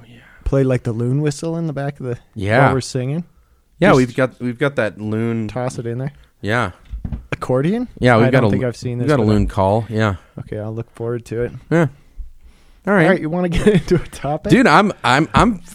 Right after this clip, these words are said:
Speaker 1: we're flowing, man.
Speaker 2: I know.
Speaker 1: We're flowing.
Speaker 2: I mean, it's good to see you, that's all.
Speaker 1: Yeah. Uh, yeah. You're on the topic today. Father Mike has the Bible
Speaker 2: I
Speaker 1: in
Speaker 2: was
Speaker 1: front of him.
Speaker 2: wondering, um, all right, well.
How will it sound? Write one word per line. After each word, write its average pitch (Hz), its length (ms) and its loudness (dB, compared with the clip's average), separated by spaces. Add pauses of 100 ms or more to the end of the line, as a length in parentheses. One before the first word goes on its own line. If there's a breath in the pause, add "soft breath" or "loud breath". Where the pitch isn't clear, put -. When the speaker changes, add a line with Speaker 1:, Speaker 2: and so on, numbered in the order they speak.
Speaker 1:
we're 151 200 4
flowing, 151 520 4
man. 95 300 -2 (300)
Speaker 2:
I 151 140 -2
know. 269 160 2
Speaker 1:
We're 196 80 8
flowing. 175 460 2
Speaker 2:
I 202 40 -8
mean, 175 100 -10
it's 175 140 -8
good 202 180 -8
to 175 100 -4
see 240 240 -8
you, 131 80 -2
that's 139 240 -4
all. 143 300 -4
Speaker 1:
Yeah. 170 300 6 (640)
Uh, 120 460 6
yeah. 185 160 2 (180)
You're 151 300 6
on 180 120 4
the 160 80 4
topic 117 400 2
today. 107 240 4
Father 135 220 4
Mike 123 240 4
has 113 160 4
the 101 80 -2
Bible 101 340 4
Speaker 2:
I 131 40 6
Speaker 1:
in 131 60 6
Speaker 2:
was - 100 0
Speaker 1:
front 101 160 4
of - 60 0
him. - 60 2
Speaker 2:
wondering, 127 320 0 (140)
um, 120 480 -6 (1120)
all 131 120 2
right, - 180 -2
well. 104 260 -6